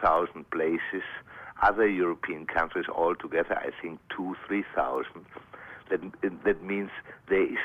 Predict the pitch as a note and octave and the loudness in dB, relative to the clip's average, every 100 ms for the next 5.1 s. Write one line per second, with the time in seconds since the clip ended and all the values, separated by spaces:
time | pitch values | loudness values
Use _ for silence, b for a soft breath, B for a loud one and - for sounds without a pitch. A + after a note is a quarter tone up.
0 | - A2+ A2+ - - - C#3+ C3 G#2 D2 | 2 2 4 0 2 4 4 2 0 -6
1 | D2+ F#2+ F2 D#2 - E2 C2+ - - C2 | 4 6 6 2 -4 -6 -6 -6 -2 -2
2 | - - - - B B B B B B | -4 -8 -14 -16 B B B B B B
3 | - - - - - - - B2+ A2+ - | -10 -8 -4 -6 -6 -4 0 2 2 0
4 | - C#3+ D#3+ D3 G#2+ G2+ F#2+ F2+ - D#2 | 4 4 6 2 4 0 0 -2 -2 -2